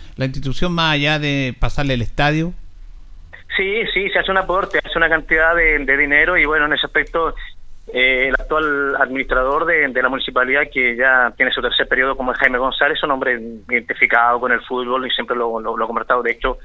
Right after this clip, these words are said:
Speaker 2: él como autoridad le da, le da mucho apoyo, respaldo a las instituciones deportivas rurales, eh, eh, que, que, para que atiendan sus campos y en este aspecto también ayuda a General Velázquez, a pesar de que es una sociedad anónima,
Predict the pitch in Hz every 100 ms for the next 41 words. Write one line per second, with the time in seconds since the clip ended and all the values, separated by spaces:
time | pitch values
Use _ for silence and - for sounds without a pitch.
0 | - - - - - 117 117 135 127 123
1 | 131 135 120 117 107 113 127 127 120 175
2 | 143 117 110 127 131 135 120 113 117 120
3 | 113 107 135 127 117 - 143 139 135 117
4 | - - _ - - 120 127 156 151 135
5 | 127 110 117 113 110 113 110 110 107 -
6 | 113 120 107 110 110 - 117 117 117 -
7 | 131 123 - 110 139 147 147 156 151 143
8 | 139 143 147 - 156 160 143 135 151 135
9 | 147 143 131 123 131 139 156 165 131 135
10 | 175 170 170 170 170 - 147 143 151 120
11 | 110 139